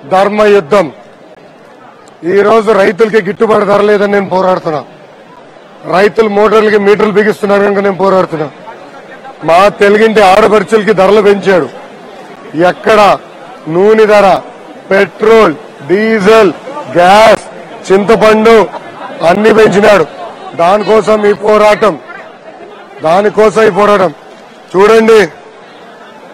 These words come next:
ఆరు వేల రూ-, రూపాయలు కరెంటు బిల్లా ఇంటికి? ఆరు వేల రూపాయలు, ఆరు వేల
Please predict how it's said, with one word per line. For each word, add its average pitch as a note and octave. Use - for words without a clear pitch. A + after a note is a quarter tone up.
ఆరు F#3+
వేల F#3
రూ-, D#3+
రూపాయలు A3
కరెంటు F#3+
బిల్లా D#3
ఇంటికి? D3
ఆరు G3+
వేల G3+
రూపాయలు, G3
ఆరు G3
వేల G3+